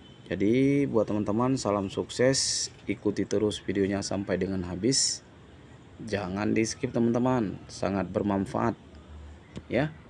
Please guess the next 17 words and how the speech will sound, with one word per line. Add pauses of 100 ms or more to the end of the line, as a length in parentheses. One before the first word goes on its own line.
(640)
Oke,
teman-temanku,
salam
sukses
selalu
ya, (240)
teman-teman
ya. (1600)
Nah,
kalau
teman-teman
lagi
menggantikan
pot (720)
ya, (880)
menggantikan
media,